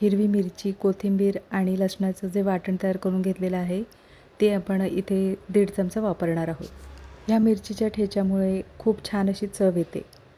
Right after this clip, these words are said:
आणि दोन चमचे आपण इथे कोकम आगळचा वापर करणार आहोत. तुम्हाला इथे कोकम आगळ आवडत नसेल तर तुम्ही लिंबाच्या रसाचा वापर करू शकता. तर इथे आता बांगड्यांना आपण सर्व मसाले व्यवस्थित असे लावून घेणार आहोत.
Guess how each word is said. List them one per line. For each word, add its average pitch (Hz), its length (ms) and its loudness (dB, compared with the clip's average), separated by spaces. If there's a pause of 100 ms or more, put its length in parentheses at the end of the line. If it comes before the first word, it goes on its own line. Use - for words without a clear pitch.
(160)
आणि 180 200 0
दोन 202 200 2
चमचे 202 300 -2
आपण 196 220 0
इथे 190 260 0
कोकम 190 420 2
आगळचा 180 340 0
वापर 180 280 -2
करणार 170 340 -2
आहोत. 165 180 -4 (560)
तुम्हाला 208 240 2
इथे 214 140 0
कोकम 202 380 0
आगळ 190 420 2
आवडत 185 440 0
नसेल 196 320 0
तर 180 40 0
तुम्ही 185 320 0
लिंबाच्या 185 400 2
रसाचा 185 340 -2
वापर 185 280 -2
करू 180 240 0
शकता. - 380 -6 (600)
तर 220 40 2
इथे 226 180 2
आता 233 120 0
बांगड्यांना 208 440 0
आपण 202 200 -2
सर्व 202 280 0
मसाले 190 340 0
व्यवस्थित 185 380 0
असे 190 240 -4
लावून 175 240 0
घेणार 170 300 0
आहोत. 160 220 -6